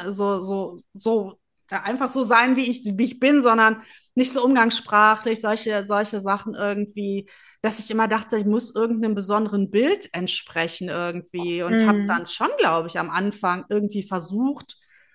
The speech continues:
Speaker 1: ja, da irgendwie mich, mich darzustellen oder so. Also gar nicht
Speaker 2: Mhm.
Speaker 1: böse, ich wollte jetzt keinen täuschen,
Speaker 2: Ja, ja.
Speaker 1: aber ich hab halt
Speaker 2: Ja, ja.
Speaker 1: gedacht, man muss ja so oder so irgendwie wirken.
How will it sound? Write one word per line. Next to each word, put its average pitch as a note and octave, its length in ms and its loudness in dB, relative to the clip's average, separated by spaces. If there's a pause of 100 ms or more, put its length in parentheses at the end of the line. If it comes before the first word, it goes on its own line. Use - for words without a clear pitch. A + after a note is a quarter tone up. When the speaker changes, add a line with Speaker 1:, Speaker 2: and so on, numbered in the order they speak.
(480)
Speaker 1:
ja, G3 140 -2
da F3+ 220 2
irgendwie G3 680 -2
mich, F#3 300 -2 (220)
mich E3 220 -6
darzustellen G4+ 920 -2
oder G#4 200 -2
so. A#4 380 -2 (240)
Also A#3 200 0
gar C4+ 180 6
nicht G#3 160 4
Speaker 2:
Mhm. A#3+ 40 -4
Speaker 1:
böse, F4 300 4
ich C4+ 140 -6
wollte F4+ 200 2
jetzt G#4 120 -6
keinen G3+ 260 0
täuschen, F3+ 640 -2
Speaker 2:
Ja, D#4 140 2
ja. B3 120 4
Speaker 1:
aber B3 100 4
ich B3 140 0
hab - 200 2
halt E4 140 4
Speaker 2:
Ja, B3 60 0
ja. A#3+ 60 2
Speaker 1:
gedacht, A3 300 0
man B3 180 2
muss B3 260 -2
ja A3 160 -2
so A3+ 220 -2
oder G#3 280 0
so G3+ 300 -4
irgendwie G3 440 -6
wirken. C4 760 -2